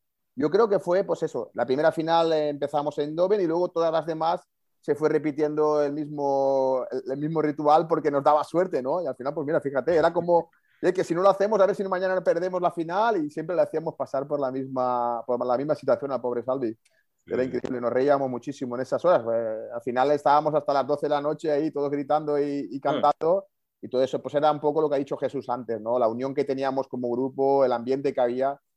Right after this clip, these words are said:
Speaker 1: y sobre todo, pues eso, ¿no? Al final también los veteranos, cuando llegamos nosotros, lo, lo bien que nos integraron al, al equipo, ¿no? Nos hicieron partícipes enseguida de todo, nos dieron, eh, mucha confianza, y eso para todos nosotros fue muy importante. La verdad que fueron, fueron años,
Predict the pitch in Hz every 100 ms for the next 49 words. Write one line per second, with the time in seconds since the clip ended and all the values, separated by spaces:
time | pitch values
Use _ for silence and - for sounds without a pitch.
0 | _ _ - - 127 135 147 139 139 123
1 | 120 135 127 117 135 143 139 143 151 _
2 | _ _ _ 135 131 143 143 156 190 220
3 | 214 139 135 135 143 147 143 - 151 160
4 | 165 165 - 135 139 - 135 131 151 156
5 | 151 147 131 123 120 131 117 117 113 113
6 | 110 123 117 104 117 120 - 110 127 131
7 | 127 - 123 123 123 123 117 123 120 117
8 | 113 147 160 165 147 127 131 135 127 123
9 | 123 123 135 127 - 123 127 139 123 120
10 | 127 120 120 127 127 123 120 120 - 117
11 | 120 123 _ _ _ _ _ _ _ -
12 | 131 139 120 104 107 107 107 107 117 120
13 | 120 120 123 123 123 117 131 131 135 131
14 | _